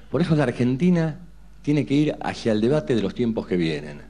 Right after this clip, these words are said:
Hemos logrado muchísimas cosas. Nos sentimos honrados, tranquilos. A mí me tocó sacar el país del infierno.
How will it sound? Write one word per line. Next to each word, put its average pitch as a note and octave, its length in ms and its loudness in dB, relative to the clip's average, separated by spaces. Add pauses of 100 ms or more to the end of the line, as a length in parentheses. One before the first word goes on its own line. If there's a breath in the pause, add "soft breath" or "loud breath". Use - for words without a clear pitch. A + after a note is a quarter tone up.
(520 soft breath)
Hemos D3+ 260 2
logrado C#3+ 340 4
muchísimas C3+ 560 -6
cosas. - 440 -6 (1000 soft breath)
Nos G#2+ 140 0
sentimos B2+ 440 2
honrados, G#2+ 800 2
tranquilos. A2+ 720 4 (1080 loud breath)
A G2 100 0
mí C#3 80 4
me E3+ 160 4
tocó C3+ 220 0
sacar C3 240 2
el B2 140 4
país B2 200 4
del A2+ 140 4
infierno. D#2+ 580 2